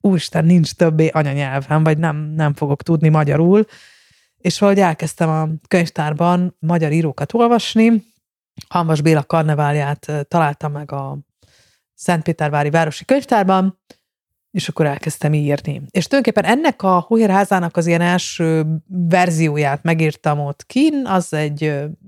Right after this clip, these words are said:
nem sikerült regény volt, tehát írtam erről száz oldalt, és, ö,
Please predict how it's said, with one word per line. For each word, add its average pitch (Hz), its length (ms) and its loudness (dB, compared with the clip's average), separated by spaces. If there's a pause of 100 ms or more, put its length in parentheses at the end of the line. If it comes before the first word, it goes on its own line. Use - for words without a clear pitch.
(220)
nem 226 240 0
sikerült 170 460 0
regény 151 400 0
volt, 147 420 0
tehát 170 160 0
írtam 165 320 0
erről 147 180 0
száz 160 400 -4
oldalt, 175 600 0 (840)
és, 165 500 2
ö, 156 340 4